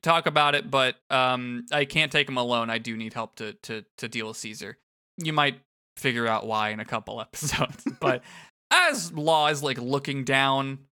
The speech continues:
uh, he's, like, nearing the la-, a, a lab entrance, like, higher up on the mountain. He looks down at the fighting down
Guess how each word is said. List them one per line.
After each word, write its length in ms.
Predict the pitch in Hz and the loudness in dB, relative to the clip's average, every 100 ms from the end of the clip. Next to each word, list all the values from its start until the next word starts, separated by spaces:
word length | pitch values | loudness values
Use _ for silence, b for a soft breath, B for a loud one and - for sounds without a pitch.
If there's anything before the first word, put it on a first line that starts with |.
| - _ | -20 _
uh, 300 | 135 135 131 | 2 4 4
he's, 160 | 139 170 | 2 0
like, 140 | 151 | 0
nearing 320 | 139 135 139 | 0 -2 0
the 80 | 135 | 0
la-, 120 | 131 - | 0 2
a, 180 | 139 135 | 2 2
a 100 | 139 | 2
lab 340 | 123 123 123 123 | 4 4 4 2
entrance, 460 | 123 120 123 120 | -2 -4 -6 -4
like, 160 | 123 120 | -4 0
higher 380 | 120 120 117 117 | 0 2 0 -2
up 100 | 120 | -2
on 80 | |
the 60 | 117 | -4
mountain. 400 | 117 120 120 117 | 0 0 0 -6
He 80 | 127 | -4
looks 260 | 127 - | -4 -4
down 220 | - 123 123 | -2 0 -2
at 80 | |
the 80 | 120 | -6
fighting 420 | - 120 120 120 | 0 2 2 0
down 380 | 117 117 117 113 | 0 0 -2 -6